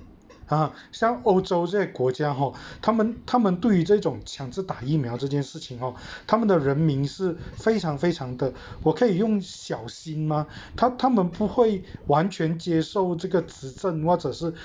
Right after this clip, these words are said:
拥有权力的那一方，哦，一句话就是，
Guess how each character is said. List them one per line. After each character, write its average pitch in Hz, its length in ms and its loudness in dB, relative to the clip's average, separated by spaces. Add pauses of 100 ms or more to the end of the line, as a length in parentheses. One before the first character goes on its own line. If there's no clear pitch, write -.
(160)
拥 196 260 4
有 135 180 2
权 127 380 -6
力 175 160 4
的 139 140 4
那 147 140 2
一 151 100 2
方， 135 380 -2 (360)
哦， 135 320 0
一 165 100 2
句 185 240 -4
话 170 220 4
就 165 100 -2
是， 165 180 -4